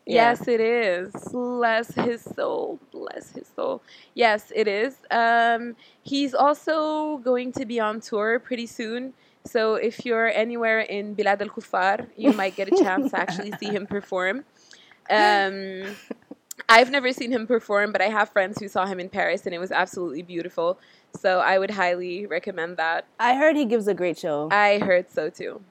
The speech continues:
Speaker 2: Um, so yeah, that's my shout out for this week.
Speaker 1: And I wanna,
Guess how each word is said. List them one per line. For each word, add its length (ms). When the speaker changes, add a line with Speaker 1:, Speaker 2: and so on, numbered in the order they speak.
Speaker 2:
Um, 560
so 180
yeah, 280
that's 240
my 300
shout 300
out 240
for 120
this 180
week. 280
Speaker 1:
And 160
I 160
wanna, 500